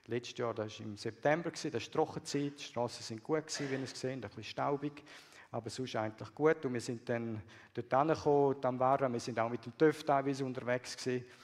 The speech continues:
Wir haben auf die andere Seite vom Sambesi-Fluss müssen, wir haben das Auto stehen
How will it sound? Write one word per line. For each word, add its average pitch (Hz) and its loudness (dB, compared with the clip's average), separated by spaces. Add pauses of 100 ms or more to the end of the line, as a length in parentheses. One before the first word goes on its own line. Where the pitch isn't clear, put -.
(220)
Wir 123 -6
haben 120 -4
auf 113 -8
die 139 4
andere 123 2
Seite 131 -2
vom 120 -8
Sambesi-Fluss 147 2
müssen, 143 2
wir 120 -2
haben 113 -6
das 107 -6
Auto 113 -2
stehen 143 2